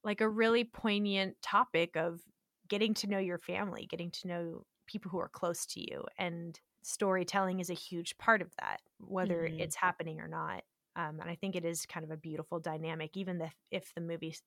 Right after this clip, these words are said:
Speaker 1: is strained, that resolution at the end, I think, really made up for that. And I love both of the stories for having different perspectives on a relationship like that.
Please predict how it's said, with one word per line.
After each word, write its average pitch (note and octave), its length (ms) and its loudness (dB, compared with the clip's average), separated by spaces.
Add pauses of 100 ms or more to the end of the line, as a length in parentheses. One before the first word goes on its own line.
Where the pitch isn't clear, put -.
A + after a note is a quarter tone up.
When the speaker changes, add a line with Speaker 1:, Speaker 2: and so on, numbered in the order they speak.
(100)
Speaker 1:
is F#3 220 0
strained, F#3 880 2 (340)
that G#3+ 240 6
resolution F#3 640 2
at D#3 100 -4
the E3+ 140 -4
end, D#3+ 120 -4
I D#3+ 60 -4
think, D#3+ 260 -12
really E3+ 200 -6
made D#3 200 -4
up D#3+ 160 -4
for - 180 -14
that. - 280 -4
And E3+ 100 -10
I E3 120 -8
love E3 300 -4 (440)
both - 180 -6
of - 60 -16
the - 80 -8
stories - 400 -6
for - 340 -6 (140)
having E3+ 500 0 (100)
different F#3+ 400 -4
perspectives - 720 -6
on D#3+ 420 -4 (200)
a G#3 60 2
relationship D#3+ 640 -2
like - 200 -12
that. - 200 -6